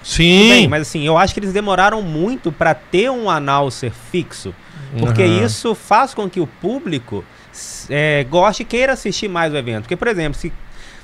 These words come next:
Speaker 2: tem um atleta e ele luta, por exemplo, lutou nessa edição, vai lutar daqui duas edições de novo, você começa a criar, é, uma expectativa no público.
Speaker 1: Sim.
Speaker 2: Agora, se todo evento é um atleta diferente, que não vai fazer diferença nenhuma,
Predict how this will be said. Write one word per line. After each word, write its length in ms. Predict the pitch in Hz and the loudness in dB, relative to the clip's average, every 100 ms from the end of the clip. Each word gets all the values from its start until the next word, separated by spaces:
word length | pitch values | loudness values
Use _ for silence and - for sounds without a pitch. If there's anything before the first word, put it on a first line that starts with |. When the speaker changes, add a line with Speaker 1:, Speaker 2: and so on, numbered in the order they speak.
| - - | -20 -6
Speaker 2:
tem 200 | 185 226 | -4 0
um 100 | 226 | 2
atleta 640 | 196 151 131 95 - 82 - - - 117 | 2 2 2 2 -4 -12 -16 -20 -12 -2
e 80 | |
ele 160 | 151 156 | 0 0
luta, 380 | 135 196 208 - | 0 0 0 -4
por 140 | 139 | -4
exemplo, 160 | 110 110 | -4 -4
lutou 200 | 120 175 | -2 -2
nessa 200 | 180 190 | 0 -4
edição, 420 | - - 151 110 | -6 -2 0 0
vai 140 | 110 151 | -2 -4
lutar 260 | 170 170 | -2 -2
daqui 200 | 165 165 | -2 -6
duas 240 | 151 170 170 | -4 -4 -4
edições 340 | 151 156 139 | -8 -6 -4
de 80 | 131 | -4
novo, 320 | 147 196 139 | -4 -2 -4
você 240 | 143 147 | -6 -6
começa 400 | 196 202 196 208 | -6 -4 -4 -4
a 20 | 185 | -6
criar, 720 | - 208 160 160 220 151 - - - - - | -6 -2 2 4 4 0 -6 -20 -20 -16 -2
é, 100 | 135 | -2
uma 80 | 170 | -2
expectativa 600 | - 196 - 214 214 208 | -4 -2 -2 -2 -4 -6
no 80 | 233 | -6
público. 540 | 254 233 147 110 80 - - - | -6 -4 -4 -6 -10 -16 -20 -6
Speaker 1:
Sim. 300 | - 127 123 | 0 2 2
Speaker 2:
Agora, 300 | 135 208 202 | 4 2 2
se 100 | 214 | -2
todo 320 | - 262 277 | 0 0 2
evento 560 | 208 160 147 110 117 110 | 2 2 0 0 -4 -4
é 100 | 170 | 0
um 100 | 226 | 0
atleta 320 | 220 180 175 | 0 -2 -2
diferente, 720 | - - 165 139 104 90 85 - - - | -4 0 2 2 -2 -8 -14 -16 -16 -6
que 80 | |
não 140 | 160 156 | -4 2
vai 180 | 190 233 | 2 2
fazer 220 | 202 185 | 0 -2
diferença 500 | - 160 190 208 175 | -4 -4 -4 -4 -6
nenhuma, 520 | 151 175 262 160 98 | -4 -4 -2 -4 -6